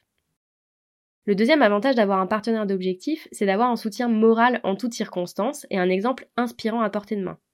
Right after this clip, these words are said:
Quand t'as un partenaire d'objectif, tu as quelqu'un avec qui tu peux partager au quotidien tes doutes, mais aussi tes victoires, tes avancées. Quelqu'un qui sera là pour te rassurer, t'aider à trouver des solutions si tu rencontres un obstacle, et quelqu'un qui se réjouira de te voir progresser.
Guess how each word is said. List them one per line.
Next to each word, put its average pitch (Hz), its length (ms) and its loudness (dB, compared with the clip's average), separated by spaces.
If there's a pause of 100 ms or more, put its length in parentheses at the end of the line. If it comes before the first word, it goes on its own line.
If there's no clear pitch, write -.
(520)
Quand 214 140 -6
t'as 302 100 2
un 254 80 2
partenaire 226 420 -2
d'objectif, 196 640 -6
tu - 160 -2
as 196 80 -2
quelqu'un 220 320 -2
avec 202 180 -4
qui 240 140 -18
tu - 100 -14
peux 196 100 -2
partager 214 400 -4
au 196 60 0
quotidien 202 460 -4
tes 202 160 -2
doutes, 220 380 -6 (280)
mais 208 80 2
aussi 208 220 0
tes 226 120 4
victoires, 214 440 -2
tes 196 160 0
avancées. 202 400 -6 (640)
Quelqu'un 220 260 0
qui 233 120 -10
sera 208 180 0
là 220 80 2
pour 220 160 -14
te 202 100 -6
rassurer, 196 640 -2
t'aider 220 220 -2
à 233 80 2
trouver 190 260 -4
des 185 120 -2
solutions 214 480 -6
si 214 120 -14
tu 196 120 -10
rencontres 180 340 -10
un 180 80 -6
obstacle, 190 480 -10 (500)
et 208 120 2
quelqu'un 233 340 0
qui - 100 -14
se - 120 -6
réjouira 226 640 2
de 226 100 0
te 185 60 -4
voir 208 200 -4
progresser. 208 600 -4